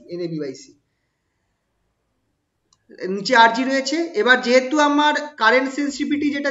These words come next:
ছিল সেটা আমার আর জির সাথে proportional, root over আর জির সাথে proportional,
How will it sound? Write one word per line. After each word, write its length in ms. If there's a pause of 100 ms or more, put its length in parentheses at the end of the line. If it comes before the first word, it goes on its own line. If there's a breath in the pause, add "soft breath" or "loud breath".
ছিল 120 (120)
সেটা 280
আমার 200 (180)
আর 140
জির 160
সাথে 220
proportional, 480 (200)
root 180
over 240
আর 100
জির 160
সাথে 200
proportional, 480